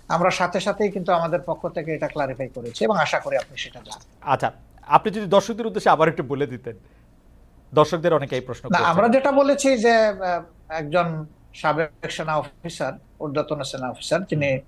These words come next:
Speaker 1: আট বছর তিনি আয়নাগরে ছিলেন, মজলুম ছিলেন,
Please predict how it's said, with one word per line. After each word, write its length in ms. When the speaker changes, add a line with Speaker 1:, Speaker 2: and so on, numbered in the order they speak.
Speaker 1:
আট 260
বছর 360
তিনি 420
আয়নাগরে 460
ছিলেন, 340
মজলুম 320
ছিলেন, 360